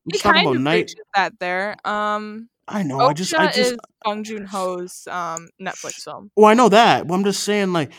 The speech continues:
Speaker 2: gotta realize, uh, Night-, this podcast would not be a thing without Nightcrawler. You, you get what I'm saying? Like, I haven't seen that Jake, and so, like, that, like, snubbed, you were snubbed Jake in a long time.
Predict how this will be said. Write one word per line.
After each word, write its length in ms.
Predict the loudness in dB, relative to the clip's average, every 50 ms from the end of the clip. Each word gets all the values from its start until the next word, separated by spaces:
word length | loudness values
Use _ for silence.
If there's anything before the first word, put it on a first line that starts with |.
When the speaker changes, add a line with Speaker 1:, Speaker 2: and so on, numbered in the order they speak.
| -20 _ _
Speaker 2:
gotta 180 | 0 0 0 0
realize, 460 | 0 -2 -2 -2 -4 -6 -10 -16 -20 _ _ -14
uh, 40 | -14 -14 -14 -16 -20 -20 _ _ _ _ _ _ _ _ _ _ _ _ _ _ -4
Night-, 320 | -2 0 2 2 0 0 -2 -10 -12 -12
this 320 | -8 -6 -4 -4 -4 -6 -8 -12 -10
podcast 480 | -4 0 0 0 0 -2 -2 -2 -2 -2
would 60 | -2 -2
not 160 | -2 -2 0
be 80 | -2 -2
a 20 | -2
thing 120 | -2 -4
without 160 | -2 -4 -4 -4
Nightcrawler. 540 | -6 -8 -8 -10 -12 -12 -12 -12 -14 -12
You, 120 | -10 -8 -8 -6
you 100 | -4 -2
get 80 | -2 0
what 80 | 0 0
I'm 100 | -2 -4
saying? 400 | -4 -4 -4 -4 -4 -4 -6 -6 -10 _ -20 -20 -10 -4
Like, 120 | -2 0
I 100 | 0 2 2
haven't 260 | 2 0 0 0 -4
seen 280 | -4 -2 0 0 2 2
that 240 | 2 2 0 -2 -4
Jake, 340 | -4 -2 0 0 0 -2 -4
and 120 | -8 -8 -6
so, 180 | -6 -4 -4
like, 260 | -4 -4 -4 -6 -4 -2
that, 360 | 0 0 0 0 -2 -4 -8 _ -20 -20 _ _ -6
like, 360 | -2 0 0 0 0 -2 -4
snubbed, 1080 | -4 -2 -2 -2 -2 -4 -4 -4 -2 -2 0 0 2 2 2 2 2 0 -2 -4 -4 -4 -4 -4 -6 _ _ _ _
you 260 | -8 -2 0 2 2 2
were 160 | 2 -2 -4
snubbed 1000 | -4 -6 -6 -4 -6 -6 -6 -6 -4 -2 -2 0 0 0 -2 -4 -6 -10 -16 -18 -18 -16
Jake 460 | -12 -10 -8 -6 -6 -8 -8 -12 -16 _ -14
in 120 | -12 -10
a 80 | -8 -8
long 360 | -4 -2 -2 -2 -4 -6 -10
time. 460 | -12 -12 -12 -12 -12 -14 -18 -20 -20